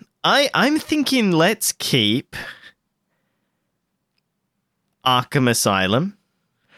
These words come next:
I'm going to <laughs> You're like, I'm bloody flip-flopping around like a fish. This one's hard,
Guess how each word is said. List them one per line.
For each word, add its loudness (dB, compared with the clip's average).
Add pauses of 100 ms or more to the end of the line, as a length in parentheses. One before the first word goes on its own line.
(720)
I'm 4
going 4
to 4
<laughs> 2
You're 2 (100)
like, 0 (400)
I'm 4
bloody 2
flip-flopping 0
around 2
like 2
a 0
fish. 0
This 2
one's 2
hard, 0